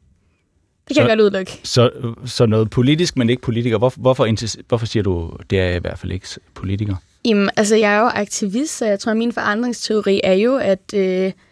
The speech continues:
Speaker 1: reel strukturel forandring kommer ude fra gaden og ikke inden for borgen.
Speaker 2: Men altså, femogfyrre år er du i, øh,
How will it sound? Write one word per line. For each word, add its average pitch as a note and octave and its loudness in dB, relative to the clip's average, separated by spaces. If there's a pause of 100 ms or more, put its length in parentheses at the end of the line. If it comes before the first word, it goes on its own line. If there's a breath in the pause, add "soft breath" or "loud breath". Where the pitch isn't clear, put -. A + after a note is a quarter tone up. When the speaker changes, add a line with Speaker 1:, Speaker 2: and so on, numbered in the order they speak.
(300 soft breath)
Speaker 1:
reel G#3+ 4 (600)
strukturel G#3+ 0
forandring A#3+ -2
kommer G#3 -2
ude A3 -4
fra A3 -8
gaden G#3 -4
og G#3+ -6
ikke G#3+ -8
inden A3+ -2
for - -6
borgen. B3 -4 (1800 loud breath)
Speaker 2:
Men A#2 4
altså, B2 2 (140)
femogfyrre C#3 2
år C3+ 4
er A#2+ 4
du A#2 -2
i, G#2 0
øh, F#2 0